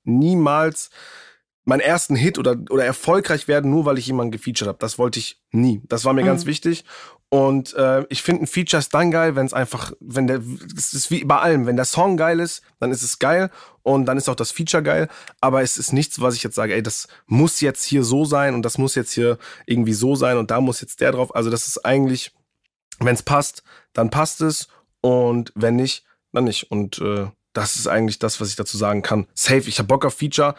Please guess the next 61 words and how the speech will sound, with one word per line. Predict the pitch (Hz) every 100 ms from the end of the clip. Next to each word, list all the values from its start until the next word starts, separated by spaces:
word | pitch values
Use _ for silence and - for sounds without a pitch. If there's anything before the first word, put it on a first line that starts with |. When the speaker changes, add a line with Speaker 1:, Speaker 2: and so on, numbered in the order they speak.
| -
Speaker 1:
aber | -
ich | 117 - - -
bin | 113
jetzt | 117 110
auch | 107
niemand, | 120 107
der | 104
sagt, | 107
"Ich | 101 -
muss | 117 139
das | - -
jetzt | 104 -
da | 104
und | 101
da, | 101 98
muss | 113
ich | 107
jetzt | 104 -
eins | 92 -
haben." | 98 - - - _ _ _ _
Speaker 2:
Es | -
muss | 175 180
ja | 175
auch | 160
einfach | 160 180
musikalisch | 180 185 185 233 185 156
passen, | - 139 135
ne? | 143 165
Wenn | 160
das | 156
nicht | 170 -
Speaker 1:
Safe. | 156 135
Speaker 2:
funktioniert | 135 151 170 185
und | 165
man | 170 165
sich | 156
das | 165
nur | 170
zusammenschreibt, | 156 160 160 165 - 165 160
weil's | 160 160
irgendwie | 151 156
gut | 156
aussieht | - 147 175 175
und | - -
viel | 151
klickt, | - 151 156
dann | 156 147 147 - -
kommt | - 180
da | 170
am | 156
besten, | 165 -
also | 151 143
im |
schlimmsten | 147 156 -
Fall | - 160
ja | 151 151
auch |
nichts | 156 -
Gutes | 160 160
bei | 156
raus. | - - -